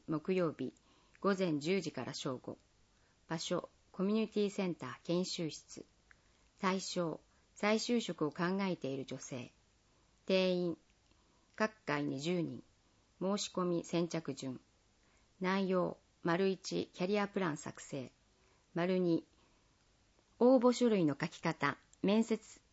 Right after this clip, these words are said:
対策。講師、丸一、リースミ子氏、キャリアコンサルタント。丸二、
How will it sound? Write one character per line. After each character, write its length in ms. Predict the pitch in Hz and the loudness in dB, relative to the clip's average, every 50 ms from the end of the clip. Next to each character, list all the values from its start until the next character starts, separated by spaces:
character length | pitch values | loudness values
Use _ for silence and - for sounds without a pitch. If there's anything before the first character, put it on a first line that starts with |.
| _ _ | _ _
対 180 | - 214 196 185 | 2 2 2 2
策。 400 | - 156 151 - - - - - _ _ _ _ _ _ _ _ _ _ _ _ _ _ _ _ _ _ _ - | 0 -6 -10 -8 -6 -8 -8 -8 _ _ _ _ _ _ _ _ _ _ _ _ _ _ _ _ _ _ _ 0
講 200 | - 226 214 202 | 2 4 4 4
師、 300 | 196 - - - 123 - _ _ _ - | 2 0 -4 -4 -6 -8 _ _ _ -4
丸 280 | - 175 175 185 185 185 | 0 2 2 4 2 2
一、 400 | 185 170 - - 170 - - - _ _ _ _ _ _ - | 0 -2 -4 -4 -4 -4 -6 -8 _ _ _ _ _ _ -2
リ 200 | 165 220 226 196 | 2 2 4 2
ー 20 | 170 | 2
ス 160 | - - 202 | 0 0 0
ミ 100 | 202 190 | 0 0
子 140 | - 147 143 | -2 -4 -6
氏、 320 | - - - - - - _ _ _ _ _ _ _ _ | -6 -6 -10 -10 -12 -16 _ _ _ _ _ _ _ _
キ 100 | - - | -4 -2
ャ 60 | 180 | 2
リ 100 | 202 214 | 4 4
ア 80 | 208 208 | 4 2
コ 160 | - 196 190 | 2 0 0
ン 60 | 196 | 0
サ 120 | 196 - 190 | 2 0 -2
ル 60 | 170 - | -2 -2
タ 140 | - 139 | -4 -6
ン 60 | 139 123 | -8 -8
ト。 260 | - - - - - _ _ _ _ _ _ _ _ _ _ _ _ _ _ _ | -10 -12 -14 -14 -14 _ _ _ _ _ _ _ _ _ _ _ _ _ _ _
丸 260 | - 180 185 190 196 190 | -2 0 2 2 4 4
二、 280 | 185 180 165 - - | 4 4 2 0 -2